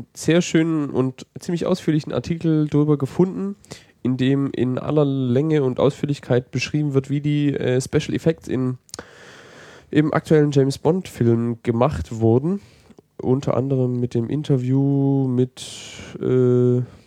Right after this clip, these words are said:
einem Menschen, der, keine Ahnung, was der ist, auf jeden Fall erzählt er was über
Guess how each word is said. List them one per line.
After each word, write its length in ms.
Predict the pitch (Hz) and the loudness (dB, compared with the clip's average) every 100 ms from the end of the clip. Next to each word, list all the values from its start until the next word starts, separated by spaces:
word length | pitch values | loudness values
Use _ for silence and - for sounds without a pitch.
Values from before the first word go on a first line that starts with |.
| _ _ - - | _ _ -20 -2
einem 480 | 120 120 117 113 117 _ | 0 0 -2 -6 -8 _
Menschen, 600 | 127 135 147 156 151 156 - _ _ _ _ _ _ _ - _ _ _ - | -8 -6 -6 -6 -6 -6 -10 _ _ _ _ _ _ _ -20 _ _ _ -4
der, 380 | 135 131 131 127 - _ | 2 4 4 2 -8 _
keine 260 | - 110 | -4 -2
Ahnung, 160 | 113 160 | -2 0
was 160 | 135 - | 0 0
der 120 | 147 | -2
ist, 200 | 151 - | -2 -4
auf 100 | 135 | -4
jeden 100 | 135 | -2
Fall 100 | 135 | 0
erzählt 320 | 120 - 156 | -2 -2 -2
er 80 | 139 | 0
was 160 | 123 - | 0 -2
über 440 | 120 117 113 113 | 0 2 4 2